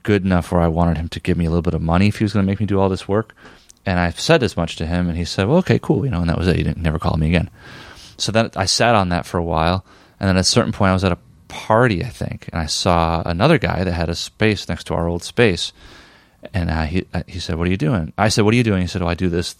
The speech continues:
stuff for ad." I said, "Oh, yeah, me too," which was a bald, pretty much a bald-faced lie. I had done it a little bit for free, but it wasn't like I was a professional at it. Uh, and so at some point he called me and said,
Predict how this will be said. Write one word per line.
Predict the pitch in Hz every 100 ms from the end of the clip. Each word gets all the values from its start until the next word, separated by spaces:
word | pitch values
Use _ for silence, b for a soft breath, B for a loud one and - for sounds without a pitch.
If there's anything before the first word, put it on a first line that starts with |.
| -
stuff | - 90 -
for | 85
ad." | 85 87
I |
said, | 85
"Oh, | -
yeah, | 208
me | 170 220
too," | - 262 - - B B B
which | 104
was | 95
a |
bald, | 87 95 92 - _ _ -
pretty | 220
much | 160 110
a | 104
bald-faced | 95 92 - 90 -
lie. | 82 67 52 - b b
I | 90
had | - 143 151 - _ _ _
done | 104 92
it | 85 - _ -
a |
little | 95 107
bit | 95
for | - 85
free, | - 131 98
but | 87 71 -
it | -
wasn't | 60 92
like | 85
I | 80
was | 82 82
a | - B B B B _ -
professional | - - 98 - 80
at | 82
it. | 80 B B B B B B B B -
Uh, | - 92 85 85 85 -
and | 104 90
so | - 110 104 -
at | 101
some | - 123
point | 113
he | 98 107
called | - 101 101
me | 90
and | 85 82
said, | - 92 85